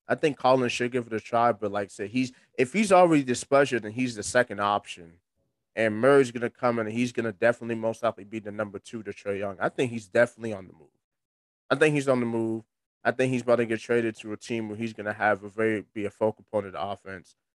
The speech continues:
like maybe a Sacramento. Maybe he goes to Utah, and that's,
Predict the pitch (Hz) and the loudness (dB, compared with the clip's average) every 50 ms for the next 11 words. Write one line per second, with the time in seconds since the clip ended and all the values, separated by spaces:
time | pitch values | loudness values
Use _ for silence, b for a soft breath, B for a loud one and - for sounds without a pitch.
0 | _ - 110 110 107 101 107 113 117 117 104 113 104 101 - - 104 107 - 101 | _ 2 4 4 4 4 4 4 4 4 4 2 2 2 2 0 0 0 -2 -4
1 | 98 98 101 104 107 104 104 101 104 _ _ _ _ _ _ _ _ _ _ 95 | -6 -6 -4 -2 -2 -2 -4 -4 -8 _ _ _ _ _ _ _ _ _ _ -4
2 | 98 104 113 117 107 117 120 123 113 120 117 113 - - 98 101 107 117 117 - | 0 2 2 2 2 2 0 2 4 4 2 2 0 -6 -8 -6 -6 -6 -6 -2
3 | - 120 113 113 113 113 113 113 113 - _ _ - 92 95 104 107 104 - - | 2 4 6 6 8 6 6 4 0 -6 _ _ -16 -8 -4 -2 -2 -2 -4 -8